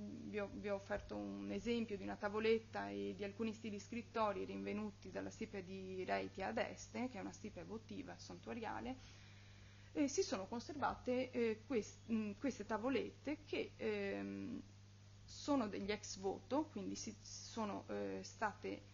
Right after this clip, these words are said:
ehm, fatte con un materiale durevole, in quanto ex voto e quindi durevole, e che, eh, riproducono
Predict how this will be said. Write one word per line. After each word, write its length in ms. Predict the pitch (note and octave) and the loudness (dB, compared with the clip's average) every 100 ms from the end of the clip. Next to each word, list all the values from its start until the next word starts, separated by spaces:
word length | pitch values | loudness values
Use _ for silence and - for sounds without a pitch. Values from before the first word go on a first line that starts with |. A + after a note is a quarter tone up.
| - - - - | -14 -14 -14 -4
ehm, 880 | - G#2 G2+ G2 E2 C2 B1+ - - - - - - - - - - - - - - - - - | 0 0 0 -2 -4 -6 -8 -8 -10 -10 -12 -12 -12 -14 -14 -14 -14 -14 -14 -14 -14 -14 -14 6
fatte 800 | C#4 C4 - - F#3+ F#3 F#3 - - - | 8 8 4 0 2 2 -6 -12 -14 -2
con 160 | - A3 | 2 4
un 80 | A3 | 6
materiale 540 | G#3+ A3 A#3+ A3 G3+ | 4 6 8 8 6
durevole, 720 | G3+ A3+ F#3+ F3+ F#3 G#3 D#4 - | 2 4 4 4 2 2 2 0
in 120 | G#3 | 0
quanto 260 | G3 G3 | 2 2
ex 260 | G3 - - | -2 -4 0
voto 420 | G#3 G#3+ - - - | 4 4 2 -10 -10
e 80 | - | -10
quindi 240 | G3+ G3 | -6 -6
durevole, 580 | F3+ A3 G#3 - F#3+ A#3+ - - - - - - - - - - - - | -2 -2 -2 -2 -4 -4 -6 -12 -14 -14 -14 -16 -16 -16 -16 -16 -14 4
e 260 | F#4+ - - | 4 4 2
che, 380 | D4+ A3 - - | 4 6 4 4
eh, 340 | A#3 G#3+ G#3 | 4 6 6
riproducono 1080 | A#3 C#4+ F4 D4+ A3+ F3+ - G#3+ B3 E4 | 6 6 4 4 2 0 -2 2 4 4